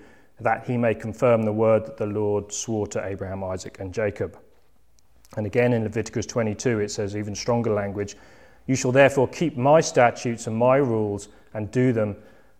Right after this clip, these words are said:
that the land where I am bringing you to live may not vomit you out." Now that's a strong imagery.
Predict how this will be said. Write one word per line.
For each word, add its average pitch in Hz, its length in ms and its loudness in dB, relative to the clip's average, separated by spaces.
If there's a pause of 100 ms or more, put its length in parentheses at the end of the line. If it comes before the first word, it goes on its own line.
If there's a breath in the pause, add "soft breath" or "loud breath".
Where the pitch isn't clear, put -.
(140)
that 113 220 2
the 113 100 2
land 139 400 6
where 131 180 4
I 127 180 4
am 110 140 0
bringing 139 380 2
you 104 300 -4 (480)
to - 120 -6
live 113 460 2 (240)
may 113 240 0
not 117 300 0
vomit 110 640 -2 (240)
you 104 180 -6
out." - 400 -10 (760)
Now 113 60 -8
that's 143 220 0
a 131 40 0
strong 127 680 4 (120)
imagery. 110 480 -4